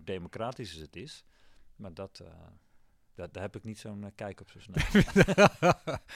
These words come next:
Speaker 2: Nou, dat doen we een andere keer. Nu is er nog iets, namelijk, eh, de innovaties die Wetsers heeft. Die zijn belangrijk, hè? Want je hebt nu gezegd hoe Wetsers eruit ziet, hoe het functioneert, eh, waarom betrouwbaarheid voorop staat, hoe belangrijk dat is. Maar dan wil je ook, eh,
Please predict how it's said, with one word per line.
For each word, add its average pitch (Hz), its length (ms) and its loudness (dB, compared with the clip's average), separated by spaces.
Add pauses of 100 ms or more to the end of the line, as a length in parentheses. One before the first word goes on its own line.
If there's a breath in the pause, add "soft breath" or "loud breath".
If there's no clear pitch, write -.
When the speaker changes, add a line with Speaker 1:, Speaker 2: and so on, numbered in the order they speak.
(320 loud breath)
Speaker 2:
Nou, 131 140 -2
dat 139 120 0
doen 151 100 2
we - 60 2
een 165 80 2
andere 131 320 -4
keer. 127 280 -6 (400 loud breath)
Nu 165 120 -4
is 202 100 -2
er 202 80 0
nog 240 200 0
iets, - 160 -6
namelijk, 160 360 -2
eh, 147 160 0
de 143 100 -4
innovaties 160 720 -2
die 113 180 -8
Wetsers 101 340 -8
heeft. 90 320 -10
Die 180 140 -6
zijn 90 220 -6
belangrijk, 135 440 -4
hè? 110 80 -6
Want 151 140 -8
je 147 60 -6
hebt 127 120 -6
nu 123 100 -2
gezegd 113 360 -6
hoe 131 240 -6 (120)
Wetsers 110 280 -8
eruit 113 300 -8
ziet, 139 100 -8
hoe 127 120 -2
het 135 100 -2
functioneert, 123 680 -4
eh, 117 200 -2 (200)
waarom 131 280 -2
betrouwbaarheid 139 640 0
voorop 147 320 -2
staat, 160 200 -2
hoe 135 100 -4
belangrijk 135 440 -2
dat 143 140 -8
is. 147 180 -10 (360 loud breath)
Maar 165 140 -6
dan 135 80 -6
wil 135 100 -4
je 135 100 -2
ook, 147 240 -8
eh, 117 80 -4